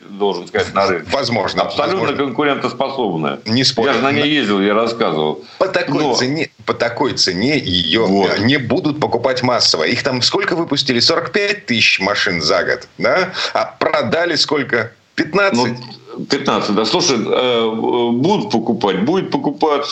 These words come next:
Speaker 1: э, государство. И будут ездить чиновники на этом автомобиле, насколько я понимаю. Так что тут я бы не переживал особенно, так сказать, за, за продажи.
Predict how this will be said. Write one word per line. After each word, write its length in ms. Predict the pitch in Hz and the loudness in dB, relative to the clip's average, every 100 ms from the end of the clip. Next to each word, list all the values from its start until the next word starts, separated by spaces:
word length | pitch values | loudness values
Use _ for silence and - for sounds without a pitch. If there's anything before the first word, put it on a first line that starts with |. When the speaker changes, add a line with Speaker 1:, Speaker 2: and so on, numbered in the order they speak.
| - | 0
Speaker 1:
э, 480 | 117 117 113 110 110 | 2 4 4 2 2
государство. 800 | 123 135 139 120 82 - 80 69 - - - | 0 0 2 2 0 -2 -4 -4 -14 -18 -2
И 80 | 95 | 0
будут 320 | 127 170 - | 2 2 4
ездить 320 | 143 127 127 | 2 4 2
чиновники 540 | - 131 104 85 80 82 | 2 4 4 4 2 2
на 100 | 80 | 2
этом 340 | 78 82 80 | 2 2 0
автомобиле, 500 | - 90 82 80 78 | 0 2 2 2 2
насколько 420 | 82 85 87 78 | 2 0 -2 0
я 80 | 82 | 0
понимаю. 580 | 78 87 82 76 67 - - - - - | 0 2 2 2 0 -2 -10 -20 -20 -6
Так 180 | 117 127 | -4 -2
что 160 | 139 | -2
тут 240 | 127 160 160 | 0 0 2
я 100 | 151 | 2
бы 100 | 143 | 2
не 80 | 143 | 0
переживал 640 | 139 139 127 147 120 82 | 0 0 2 2 4 2
особенно, 720 | 80 - 85 76 73 73 73 | 0 -2 -2 -2 -2 -2 -2
так 300 | - 60 - - | -4 -10 -14 -14
сказать, 200 | - 80 71 | -4 -2 2
за, 420 | 82 85 85 85 | 2 4 4 2
за 60 | |
продажи. 580 | 87 92 92 85 71 64 | 2 0 0 0 0 -4